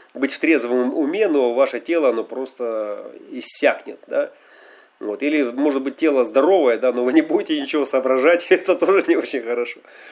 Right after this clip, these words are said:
Вот. Поэтому дизайн человека, он дает такую возможность при условии, что если мы упираемся в свою роль,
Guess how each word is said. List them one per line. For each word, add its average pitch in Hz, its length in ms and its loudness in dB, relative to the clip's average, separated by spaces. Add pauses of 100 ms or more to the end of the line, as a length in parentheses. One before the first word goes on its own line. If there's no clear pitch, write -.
(420)
Вот. 113 160 -6
Поэтому 160 240 0
дизайн 160 300 0
человека, 160 280 -2
он 127 260 -2
дает 147 340 0
такую 117 260 -6
возможность 127 640 -4
при 117 120 -10
условии, 139 400 -4
что - 160 -10
если 110 180 -10
мы 165 260 -4 (520)
упираемся 143 1040 2
в - 60 -16
свою 127 580 -4
роль, 180 340 2